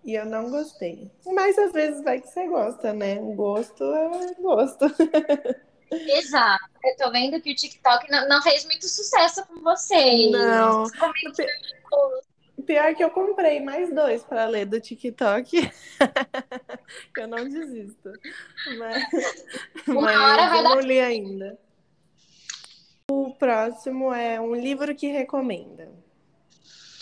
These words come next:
Speaker 2: Ai, esse livro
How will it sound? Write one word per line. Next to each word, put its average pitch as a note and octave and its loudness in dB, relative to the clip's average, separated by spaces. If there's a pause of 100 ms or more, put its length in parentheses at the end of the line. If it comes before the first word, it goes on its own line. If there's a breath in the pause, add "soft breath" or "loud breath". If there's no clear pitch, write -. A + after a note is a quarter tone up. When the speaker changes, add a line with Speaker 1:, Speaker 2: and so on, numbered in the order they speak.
(440 loud breath)
Speaker 2:
Ai, G3+ 2
esse B3 2
livro G3+ -2